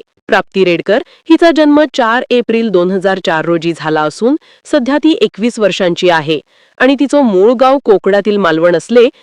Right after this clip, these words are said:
तरी ती मुंबईत वाढली आणि तिथेच तिचं बालपण गेले, ज्यामुळे तिला कोकणातील संस्कृतीची आणि मुंबईच्या धकाधकीच्या जीवनाची उत्तम जाणीव आहे.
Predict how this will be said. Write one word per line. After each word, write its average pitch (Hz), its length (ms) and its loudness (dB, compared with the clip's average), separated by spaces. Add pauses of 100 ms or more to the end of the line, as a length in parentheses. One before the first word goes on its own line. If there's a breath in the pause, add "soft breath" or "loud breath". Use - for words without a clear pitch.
(160 soft breath)
तरी 285 160 2
ती 349 140 4
मुंबईत 190 480 2
वाढली 175 420 -2 (240 soft breath)
आणि 311 240 2
तिथेच 320 360 0
तिचं 277 240 2
बालपण 175 360 2
गेले, 160 340 0 (340)
ज्यामुळे 277 400 2
तिला 277 180 0
कोकणातील 196 560 0
संस्कृतीची 190 840 -2 (280 soft breath)
आणि 302 160 4
मुंबईच्या 294 520 2
धकाधकीच्या 247 800 0
जीवनाची 190 680 0
उत्तम 339 400 2
जाणीव 185 320 2
आहे. 151 280 -4